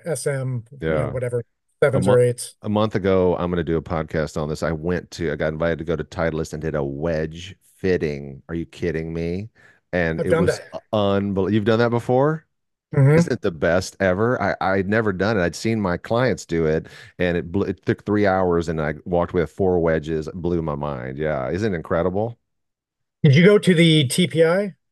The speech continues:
Speaker 2: I did, went to T P I, and I was with, uh, Chris Bango, who's Vokey's number two guy, and he's also a
Speaker 1: Yeah.
Speaker 2: great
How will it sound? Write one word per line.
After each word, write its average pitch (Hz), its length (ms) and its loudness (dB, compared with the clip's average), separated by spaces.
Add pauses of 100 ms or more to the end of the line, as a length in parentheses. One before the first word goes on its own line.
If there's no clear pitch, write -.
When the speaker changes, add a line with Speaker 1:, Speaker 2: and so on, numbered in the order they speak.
Speaker 2:
I 95 60 -4
did, 101 120 2
went 98 160 0
to 95 40 -10
T 110 200 0
P 107 220 2
I, 98 600 2
and 90 180 0
I 85 100 0
was 85 200 -2
with, 90 280 -2
uh, 85 180 0
Chris 101 260 -4
Bango, 87 560 0
who's 82 160 -4
Vokey's 85 400 -2
number 82 220 -4
two 85 260 -4
guy, 80 420 0
and 80 140 -4
he's 98 160 -4
also 78 540 -2
a 80 60 2
Speaker 1:
Yeah. - 140 -4
Speaker 2:
great 78 280 -4